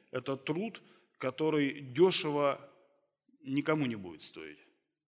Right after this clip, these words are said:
Гонения со стороны властей, угрозы со стороны представителей местных ложных религий, непонимание и противодействие, э, может быть, даже со стороны церквей,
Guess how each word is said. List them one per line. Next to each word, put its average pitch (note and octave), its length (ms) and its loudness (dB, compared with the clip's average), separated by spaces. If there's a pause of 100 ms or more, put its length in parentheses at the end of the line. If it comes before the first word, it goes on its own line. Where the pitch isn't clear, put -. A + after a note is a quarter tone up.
(640)
Гонения D#3 480 4
со C#3+ 140 -6
стороны C3+ 340 -2
властей, C#3 680 -4 (280)
угрозы C#3 420 2
со C3 120 -6
стороны C3 400 -4
представителей B2+ 760 -4
местных C3 480 -2
ложных A#2 380 -10
религий, C3 460 -2
непонимание D3 840 0
и B2+ 40 -4
противодействие, B2+ 960 -4 (400)
э, A2 120 -8
может A#2+ 260 -4
быть, A2+ 100 -10
даже A2+ 160 -6
со A#2 120 -8
стороны A#2 340 -6
церквей, B2+ 720 -4